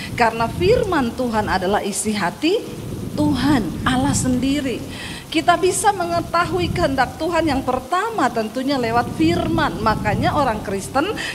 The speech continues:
kita semua terpanggil untuk menjadi murid dulu. Amin. Siapa ya di sini yang sudah jadi murid?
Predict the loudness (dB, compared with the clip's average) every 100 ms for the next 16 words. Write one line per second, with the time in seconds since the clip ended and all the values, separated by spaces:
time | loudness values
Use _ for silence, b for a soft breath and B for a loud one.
0 | -6 0 0 0 -2 0 2 2 0 -4
1 | -2 -2 -2 0 0 0 0 0 0 -2
2 | 0 0 0 4 4 2 -4 B B B
3 | -4 2 4 6 4 2 2 -2 0 2
4 | 0 -2 -4 -4 -2 2 4 4 0 -2
5 | -4 -8 -10 -12 -14 -14 -14 -14 -14 0
6 | 4 4 2 -2 -4 -4 -4 -2 -2 -2
7 | -2 0 0 2